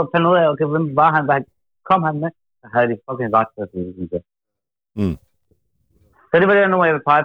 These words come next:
Speaker 1: på.
Speaker 2: Ja.
Speaker 1: Eller vi, øh, hvor, hvor, du ved, det, det, man, både at man kunne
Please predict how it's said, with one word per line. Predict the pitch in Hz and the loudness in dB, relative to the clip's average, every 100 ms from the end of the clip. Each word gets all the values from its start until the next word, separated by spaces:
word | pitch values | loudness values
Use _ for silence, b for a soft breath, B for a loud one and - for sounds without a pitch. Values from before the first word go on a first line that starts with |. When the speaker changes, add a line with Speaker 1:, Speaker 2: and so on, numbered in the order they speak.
| 147 | 0
Speaker 1:
på. | 135 - _ - 107 | -4 -6 _ -2 0
Speaker 2:
Ja. | 92 | 0
Speaker 1:
Eller | 135 123 | -2 -4
vi, | 151 147 - _ _ _ 123 | -4 -6 -10 _ _ _ 0
øh, | 131 127 127 120 113 | 2 4 2 0 0
hvor, | 123 117 107 | 0 0 -2
hvor, | 120 117 107 | 0 0 -2
du | 120 | -2
ved, | 120 110 104 _ - | -2 -2 -6 _ -8
det, | 117 110 | -6 -4
det, | 113 120 | -2 0
man, | 104 107 - _ 120 | -2 -6 -10 _ 0
både | 151 160 139 | 2 4 2
at | 131 | 0
man | 131 | -2
kunne | 120 | -6